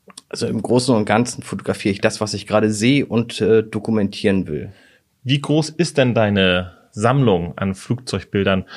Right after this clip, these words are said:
Speaker 2: aber an unterschiedlichen Flugzeugen? Also du samm-, die Planespotter unter sich, die sammeln ja auch gerne Registrations, also besondere Flieger, die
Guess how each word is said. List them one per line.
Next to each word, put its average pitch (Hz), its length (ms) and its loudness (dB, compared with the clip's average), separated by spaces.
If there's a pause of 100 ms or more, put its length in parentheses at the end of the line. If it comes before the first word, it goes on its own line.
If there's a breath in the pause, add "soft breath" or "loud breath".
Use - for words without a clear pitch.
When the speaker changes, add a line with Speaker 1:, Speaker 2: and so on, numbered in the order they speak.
(160 loud breath)
Speaker 2:
aber 101 140 2
an 98 80 0
unterschiedlichen 107 800 -2
Flugzeugen? 90 640 -10 (220)
Also 95 160 -4
du 95 120 -4
samm-, 110 260 0 (380 loud breath)
die - 200 -2
Planespotter 135 500 0
unter 110 160 0
sich, 139 160 0
die 120 120 -2
sammeln 120 260 2
ja 123 100 2
auch - 160 -2
gerne 120 400 0
Registrations, 87 760 -2
also 95 320 -2 (280 loud breath)
besondere 110 380 2
Flieger, 131 340 2
die 107 300 -2